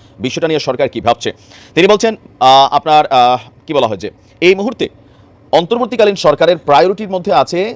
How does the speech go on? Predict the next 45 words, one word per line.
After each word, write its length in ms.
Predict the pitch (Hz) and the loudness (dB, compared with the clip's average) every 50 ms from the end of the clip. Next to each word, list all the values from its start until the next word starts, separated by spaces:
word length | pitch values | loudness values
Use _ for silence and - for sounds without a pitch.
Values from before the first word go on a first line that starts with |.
| _ | _
সংস্কার, 600 | - - - - 170 151 165 151 - - - - - _ _ - | -16 -14 -8 -4 -4 -4 -4 -6 -10 -6 -6 -6 -6 _ _ -2
তবে 280 | - 147 156 147 123 120 _ _ _ _ - 90 | 2 4 4 4 2 0 _ _ _ _ -18 -4
জাতীয় 320 | 82 123 139 - 196 226 | -2 -2 -2 0 -4 -10
সঙ্গীত 260 | 233 - 214 196 202 - | -8 -8 -6 -6 -6 -6
সংস্কারের 400 | - 147 135 127 - 160 160 156 | -6 -8 -8 -2 -2 0 0 0
মতন 260 | 139 135 170 202 190 _ | -2 -4 -4 -6 -6 _
এই 120 | 127 135 | -6 -4
ধরনের 200 | 131 151 165 160 | -4 -4 -8 -6
সংস্কার 360 | - - 127 123 117 - 143 | -6 -6 -8 -8 -2 -4 -2
তাদের 200 | 135 131 113 123 | -2 -2 -4 0
তালিকার 300 | - 127 120 120 - 123 | 0 0 0 0 -2 -2
মধ্যে 180 | 123 127 120 147 | -2 -2 -2 0
নেই। 180 | 156 185 240 - - _ - _ _ | 0 0 -2 -4 -10 _ -20 _ _
তাদের 220 | - 185 185 226 | 0 2 2 0
তালিকার 320 | 233 240 196 160 151 151 135 | -2 -2 -4 -4 -6 -6 -6
মধ্যে 220 | 120 113 - 135 | -6 -6 -4 -2
আছে 280 | 117 104 - - 165 269 _ _ _ _ _ _ _ _ - | -2 -2 -2 -4 -8 -8 _ _ _ _ _ _ _ _ -14
সংবিধান 440 | - - 160 160 160 175 175 185 | -6 -6 -6 -4 -4 -4 -4 -2
থেকে 160 | 175 175 175 160 | -4 -4 -4 -4
শুরু 160 | - 156 151 | -4 -4 0
করে 180 | 139 156 156 | 2 2 4
রাষ্ট্রের 320 | 151 123 123 - - 160 127 | 4 2 0 0 -2 -8 -6
গুরুত্বপূর্ণ 440 | 127 151 165 - 220 208 233 220 185 | -6 -6 -6 -8 -8 -8 -8 -6 -4
যেই 140 | 151 147 | -4 -4
ক্ষতিগুলো 360 | - - 151 - 147 151 147 120 | -4 -6 -8 -6 -2 0 0 0
হয়েছে 240 | 127 139 127 147 | 0 -2 -4 -4
গত 120 | 123 131 127 | -8 -8 -8
তিপ্পান্ন 340 | 123 131 - - 175 214 214 | -8 -6 -4 -4 -4 0 -2
বছর 180 | 175 - 139 | -2 -2 0
যাবৎ 240 | 120 127 - 123 120 - _ - - _ - | 0 2 2 2 0 0 _ -20 -20 _ -2
বা 80 | 120 | -2
আগামী 300 | - - 135 143 180 196 | 0 2 2 2 0 0
দিনে 180 | 175 170 113 78 - | 0 -4 -6 -6 -10
সুন্দর 260 | - - 156 175 180 | -12 -10 -8 -6 -6
একটা 160 | 185 180 180 | -4 -4 -2
বাংলাদেশকে 400 | 123 123 123 131 139 160 - 160 | -4 -2 -2 -2 -4 -4 -8 -6
চালাতে 280 | - 139 127 131 135 139 | -4 -2 -2 -2 -2 -4
যে 120 | 127 127 | -6 -4
জিনিসগুলো 320 | 110 131 175 190 202 190 | -2 -4 -4 -2 -2 0
দরকার, 300 | 147 131 123 - 135 117 - - - - - - | 0 0 2 4 2 2 2 -2 -14 -20 -20 -8
সেই 240 | - - 170 214 | -2 -2 -2 -2
জিনিসগুলোতে 440 | 214 214 208 190 170 180 175 151 151 | -2 -4 -6 -4 -4 -4 -4 -4 -2
তারা 200 | 123 127 120 143 | -2 0 0 0
সংস্কার 360 | 180 - 143 117 - - 113 | 0 -4 -8 -8 -4 -6 -4
করছেন। 280 | - - 143 - 131 98 | -2 -2 -2 -2 -2 -6